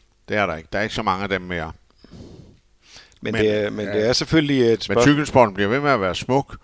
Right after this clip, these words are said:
Speaker 1: bliver ved med at være fuld og ev-, af eventyr. Det vil jeg se-, fastholde. Det er svært at få øje på de der meget store mytologiske skikkelser. Det kan ligge i mange ting. Det kan ligge i et kulturskred. Altså, at de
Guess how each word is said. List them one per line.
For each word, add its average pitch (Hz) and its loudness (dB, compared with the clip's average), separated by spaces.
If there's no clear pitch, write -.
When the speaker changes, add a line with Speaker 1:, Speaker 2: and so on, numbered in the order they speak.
Speaker 1:
bliver 104 -4
ved 127 -4
med 131 -4
at 107 -2
være 82 -6
fuld - 0
og 104 -2
ev-, 110 -2
af 110 -2
eventyr. 110 -4
Det 131 -6
vil 127 0
jeg 113 -2
se-, 104 -6
fastholde. 95 -6
Det 110 -4
er 107 -4
svært 147 0
at 139 -2
få 131 0
øje 123 4
på 123 -2
de 110 -8
der 107 -2
meget 104 -2
store 117 -2
mytologiske 107 -6
skikkelser. 110 -10
Det 123 -6
kan 139 -6
ligge 139 -6
i 135 -6
mange 120 -4
ting. 110 -6
Det 117 -6
kan 120 -6
ligge 127 -4
i 123 -2
et - -12
kulturskred. 104 -2
Altså, 104 -4
at 107 -12
de 113 -6